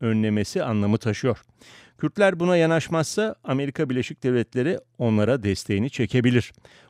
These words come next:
Bu da Suriye'nin yeniden biçimlenmesinde Kürtlerin ilk kurban verilmesi demek olur.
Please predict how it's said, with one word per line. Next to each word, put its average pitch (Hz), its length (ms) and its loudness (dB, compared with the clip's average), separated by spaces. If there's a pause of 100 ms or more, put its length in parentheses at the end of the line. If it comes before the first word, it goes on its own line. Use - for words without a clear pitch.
(100)
Bu 110 100 -4
da 127 100 0
Suriye'nin 117 500 0
yeniden 107 520 0
biçimlenmesinde 104 840 -2
Kürtlerin 117 560 -4 (140)
ilk 160 260 -6
kurban 113 460 0
verilmesi 101 540 -2
demek 104 300 0
olur. 95 220 -6